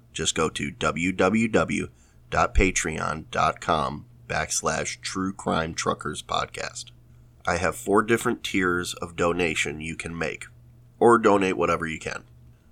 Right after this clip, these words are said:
The donations will go a long way to further the quality of this podcast. Plus, your donation will get you exclusive access to things such as merchandise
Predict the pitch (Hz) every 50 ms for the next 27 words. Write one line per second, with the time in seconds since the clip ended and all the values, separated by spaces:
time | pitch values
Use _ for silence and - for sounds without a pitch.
0 | - - - 90 85 98 101 113 123 127 123 - - 104 92 92 - - 90 90
1 | 87 92 87 87 85 82 80 82 82 85 92 98 98 95 90 82 80 78 78 -
2 | - - 80 - - 87 90 87 90 90 90 92 82 - - 85 82 82 71 -
3 | - - 76 73 76 80 71 71 76 76 - - - 76 57 - - - - -
4 | - - - - - - _ - - - - - 120 113 107 - - 104 92 92
5 | 92 95 90 92 90 87 - - 87 85 85 82 80 - 85 78 - - 78 80
6 | 80 - - - - 95 95 95 - 117 101 - - 78 85 85 85 - - -
7 | 82 76 85 - - - - - - - - - 80 - - 92 90 90 87 87
8 | - - 85 80 - - 80 76 80 82 80 82 - - - 90 87 87 87 82
9 | 82 82 -